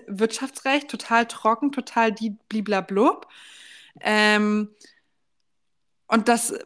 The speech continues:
man dann auch lernt, selbst damit das irgendwie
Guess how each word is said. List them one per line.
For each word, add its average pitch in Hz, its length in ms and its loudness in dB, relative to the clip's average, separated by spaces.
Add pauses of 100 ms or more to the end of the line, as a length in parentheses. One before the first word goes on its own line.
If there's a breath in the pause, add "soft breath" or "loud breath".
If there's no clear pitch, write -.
(120)
man 220 200 2
dann 233 100 0
auch - 120 2
lernt, 220 420 4
selbst 226 500 2
damit 220 380 2
das 220 160 -4
irgendwie 220 680 -2